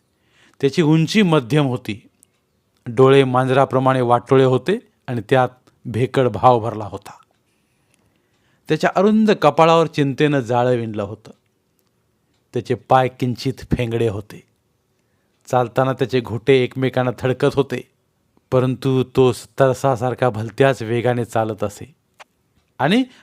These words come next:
आपल्या हातून खून होणार याचाच विचार करीत असे.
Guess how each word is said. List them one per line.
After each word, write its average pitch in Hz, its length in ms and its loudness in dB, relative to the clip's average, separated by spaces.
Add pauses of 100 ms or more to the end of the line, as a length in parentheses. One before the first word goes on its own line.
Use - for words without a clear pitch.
आपल्या 143 320 2
हातून 139 340 -2
खून 160 260 0
होणार 135 360 0 (480)
याचाच 143 440 0
विचार 135 300 0
करीत 135 220 -2
असे. 147 420 -6